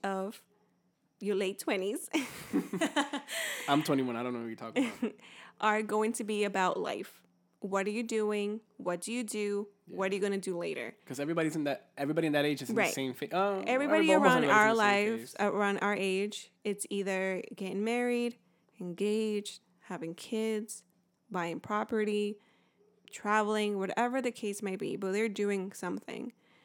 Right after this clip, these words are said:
Speaker 1: So you feel pressured that you have to be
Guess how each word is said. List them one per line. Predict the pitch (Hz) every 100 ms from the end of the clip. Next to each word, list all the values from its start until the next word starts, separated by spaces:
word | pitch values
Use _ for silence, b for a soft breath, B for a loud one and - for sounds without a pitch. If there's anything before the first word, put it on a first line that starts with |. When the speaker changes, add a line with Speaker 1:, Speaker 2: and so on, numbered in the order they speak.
| b
Speaker 1:
So | - 247
you | 247 277
feel | - 254 262 247
pressured | - - 208 214 - 180 165 - - _ _ _ _ _ _ _ _ _ _ _ _ - -
that | 208
you | 208 220
have | 247 240 -
to | 226
be | 233 214 185